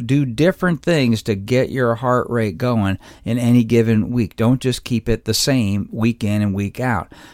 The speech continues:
Maybe you like walking or biking. Change locations to do that. Make a little different scenery. It makes a huge difference in changing it up. Um, for fun, I like pickleball. Used to do racquetball. That was part of my cardio.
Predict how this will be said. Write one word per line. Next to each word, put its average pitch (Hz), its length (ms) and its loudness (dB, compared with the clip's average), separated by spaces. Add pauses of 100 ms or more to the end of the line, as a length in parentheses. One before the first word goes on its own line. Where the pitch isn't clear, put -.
(120)
Maybe 131 240 4
you 135 120 4
like 123 280 2
walking 127 560 2
or 98 80 2
biking. 127 580 -2 (260)
Change 190 520 2
locations 170 1040 0
to 104 100 -8
do 92 220 -4
that. 90 220 -4
Make 131 240 0
a 165 60 -4
little 160 220 -4
different 160 420 4
scenery. 156 640 2 (300)
It 160 160 0
makes 139 320 0
a 135 140 4
huge 131 680 2
difference 120 580 2 (240)
in 117 240 4
changing 127 600 2
it 120 300 2
up. 113 320 0 (340)
Um, 104 300 0 (260)
for 131 180 2
fun, 147 460 2
I 101 200 -2
like 120 380 -2
pickleball. 107 600 0
Used 110 180 -4
to 123 80 -4
do 127 220 -2
racquetball. 127 580 -2
That 101 160 -6
was 123 160 -6
part 147 240 0
of 139 80 -2
my 127 140 -2
cardio. 143 760 0